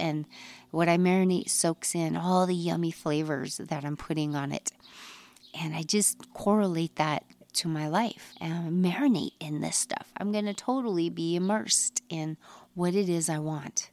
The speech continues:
what it is I need to do. And that is when I see results. Don't let the lazy you come in. Don't let the what ifs take over. Immerse yourself, stay focused, and you got this.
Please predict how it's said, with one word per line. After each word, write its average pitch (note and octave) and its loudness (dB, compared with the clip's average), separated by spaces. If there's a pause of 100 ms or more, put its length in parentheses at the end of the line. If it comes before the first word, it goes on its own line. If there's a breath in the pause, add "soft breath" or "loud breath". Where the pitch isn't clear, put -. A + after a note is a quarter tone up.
what D#3+ -6
it F3+ -2
is G#3 -2
I F#3+ 0
need F3+ -2
to - -6
do. E3 -6 (280)
And E3 -2
that G3 -4
is F#3 -4
when E3+ 2
I E3+ 0
see D#3 2
results. - -2 (480 soft breath)
Don't - 2
let G3+ 2
the A#3 -2
lazy A#3 4
you G#3+ 2
come G#3+ 0
in. G3+ 2 (720 loud breath)
Don't D3+ 2
let A#3+ 0
the C#4+ 4
what C#4 8
ifs A3+ 4
take G#3+ -2
over. G3 2 (600 loud breath)
Immerse F#3+ 2
yourself, G3 2
stay - -4
focused, F3 -2
and D#3 -2
you D#4+ 8
got F4 -4
this. - 0